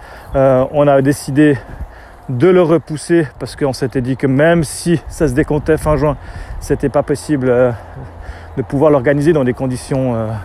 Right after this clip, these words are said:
optimales, même pour, euh, demander des sous aux sponsors. Enfin,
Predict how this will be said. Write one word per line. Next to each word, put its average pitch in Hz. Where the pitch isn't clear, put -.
optimales, 151
même 135
pour, 120
euh, 127
demander 139
des 131
sous 143
aux 135
sponsors. 143
Enfin, 120